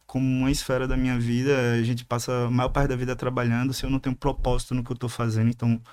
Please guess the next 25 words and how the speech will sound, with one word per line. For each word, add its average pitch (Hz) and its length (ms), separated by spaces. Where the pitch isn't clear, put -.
é, 107 520
eu 110 60
acabo 117 240
perdendo 123 380
sentido 131 520
ou 127 60
não 131 120
sendo 131 200
feliz, 143 880
maior 123 360
parte 123 280
da 127 120
minha 127 200
vida, 120 320
então, 135 220
assim, 127 180
é 120 40
algo 117 200
que 131 100
eu 135 320
coloquei 139 420
na 147 80
minha 135 200
vida, 120 720
até 131 340